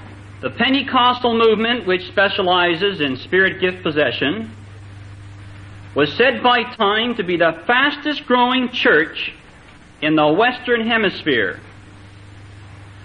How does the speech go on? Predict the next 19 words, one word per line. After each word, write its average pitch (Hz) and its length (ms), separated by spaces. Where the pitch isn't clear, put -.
Life 165 340
magazine 220 680
regarded 185 480
it 247 140
as 165 220
the 170 140
third 294 380
force, 196 420
equal 262 380
in 262 100
significance 240 760
to - 60
the 147 100
Roman 220 400
Communion 233 640
and 185 240
to 185 80
historic 220 600
Protestantism. 139 880